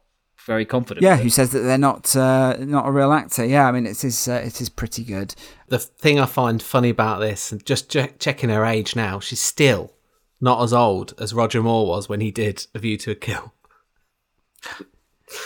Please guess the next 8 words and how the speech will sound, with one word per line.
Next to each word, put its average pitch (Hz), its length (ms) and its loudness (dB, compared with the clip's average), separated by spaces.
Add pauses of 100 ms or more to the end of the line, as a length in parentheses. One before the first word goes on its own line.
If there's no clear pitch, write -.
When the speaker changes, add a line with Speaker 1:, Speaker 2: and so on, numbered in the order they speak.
(200)
Speaker 3:
which - 360 -2 (180)
just - 240 -2
blows 127 260 6
my 117 120 4
mind. - 520 2 (220)
Speaker 2:
Wow, 110 440 2 (140)
that's - 180 -2
crazy. 101 680 -2